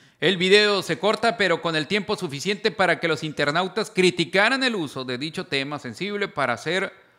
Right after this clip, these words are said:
una campaña política. Digo, si, si fuera dueño de una funeraria e inicias campaña, eh, de esta manera, dices, "Bueno, así lo hemos conocido como,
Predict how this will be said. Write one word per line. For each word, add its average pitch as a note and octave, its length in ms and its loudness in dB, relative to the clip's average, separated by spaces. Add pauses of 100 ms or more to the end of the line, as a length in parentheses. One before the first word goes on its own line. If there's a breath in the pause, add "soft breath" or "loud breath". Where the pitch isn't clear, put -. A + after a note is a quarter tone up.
(160 soft breath)
una D#3 400 -6
campaña B2+ 800 -6 (180)
política. A#2 520 -8
Digo, G#3+ 280 0
si, D3 400 -8
si C3+ 180 -12
fuera A3+ 220 -2
dueño A#3+ 260 0
de A#3+ 40 -4
una B3 140 -4
funeraria G3 600 0
e F#3+ 40 -2
inicias F#3+ 400 -8
campaña, G#3 680 -4 (1040)
eh, A#2+ 920 -4
de C3+ 240 -4
esta F3 180 -4
manera, G3 300 -2
dices, G3+ 240 -6
"Bueno, G4 520 -8
así G3 300 -2
lo A3+ 80 -4
hemos A3 220 -2
conocido G3 580 -4
como, C3 720 -6